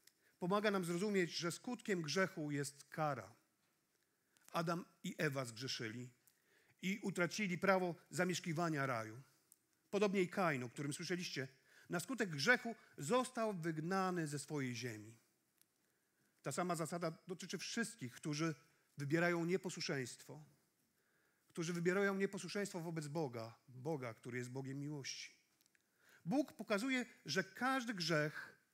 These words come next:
naprawdę każdy grzech, ma swoje granice.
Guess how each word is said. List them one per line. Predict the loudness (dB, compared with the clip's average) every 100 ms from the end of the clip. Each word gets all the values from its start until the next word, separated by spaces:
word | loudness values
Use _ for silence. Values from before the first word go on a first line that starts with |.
| _
naprawdę | -8 -6 -6
każdy | -4 -4 -4 -6
grzech, | -10 -12 -12 -16 _ _ _ _ -10
ma | -8
swoje | -6 -2 -2
granice. | 0 -2 -4 -6 -10